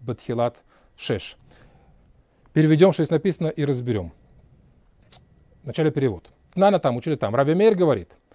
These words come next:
«Охлим Коль Хамеш, кушают все пять». Что такое пять? Мы смотрим, имеется в виду пять часов.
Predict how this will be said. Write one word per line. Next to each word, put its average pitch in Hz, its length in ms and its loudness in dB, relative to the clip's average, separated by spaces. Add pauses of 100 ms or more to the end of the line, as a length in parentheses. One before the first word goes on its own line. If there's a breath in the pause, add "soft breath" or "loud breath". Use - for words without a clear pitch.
(360 soft breath)
«Охлим 196 640 0 (220)
Коль 190 300 2 (140)
Хамеш, 120 480 -6
кушают 196 420 -6
все - 220 -6
пять». - 420 -8
Что - 100 -18
такое 127 200 -10
пять? 147 220 -6
Мы 120 60 -12
смотрим, 139 220 -8
имеется 123 220 -8
в - 20 -8
виду 107 80 -16
пять 113 140 -6
часов. - 280 -14